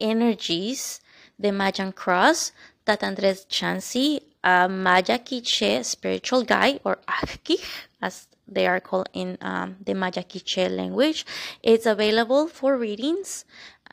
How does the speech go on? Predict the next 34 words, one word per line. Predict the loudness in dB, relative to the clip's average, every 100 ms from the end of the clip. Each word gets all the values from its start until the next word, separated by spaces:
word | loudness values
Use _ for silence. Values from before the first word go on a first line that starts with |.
| -12
He | -4 0
usually | 0 -2 -2 -4 -4
takes, | -4 -4 -4 -2
uh, | 2 2 0 -4 0
donations, | 0 2 0 2 4 2 0 -4
and | -2
they | 0
are | 0 0
done | 0 -2 -4
via | -6 0 2 0 -2
WhatsApp. | -6 -6 -8 0 2 2 -8 -18 -12 -6
If | -2
you're | -2 -4
interested | -6 -6 -6 0 0 0
in | -6 0
getting | 0 0
a | -4 0
reading | 2 2 2 2 0
for | -4 -2 2 2
these | 2 -4 -8 -10 -16 _ _ _
times, | -4 -2 0 -2 -4 -6 -6
uh, | 0 2 2
to | -2 -10
get | -2 -2 -2 -6 _ _
a | 2
better | 4 4
sense | 0 -4 -4 -4 -4
of | -4
how | -4 -2 0
to | 0 -2 -2
go | 0 0
about | 4 4 4 4
it | 2 0
or | 2 0 0